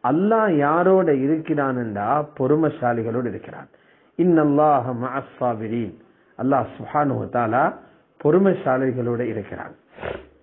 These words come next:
பிறகு இந்த ஆயத்துக்கு பிறகு அல்லாஹ் உறுதிப்படுத்தினான் ஒரு விஷயத்தை,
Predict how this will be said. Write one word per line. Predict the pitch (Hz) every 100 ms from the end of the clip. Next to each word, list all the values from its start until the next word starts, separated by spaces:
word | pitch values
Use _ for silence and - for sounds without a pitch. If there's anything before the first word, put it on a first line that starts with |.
| _ _ _ _ -
பிறகு | 202 233 226
இந்த | 190
ஆயத்துக்கு | 139 170 196 190 151
பிறகு | 135 - 131 123 117 -
அல்லாஹ் | 131 147 123 135
உறுதிப்படுத்தினான் | 180 165 151 127 123 117
ஒரு | 104 101
விஷயத்தை, | 110 - 117 98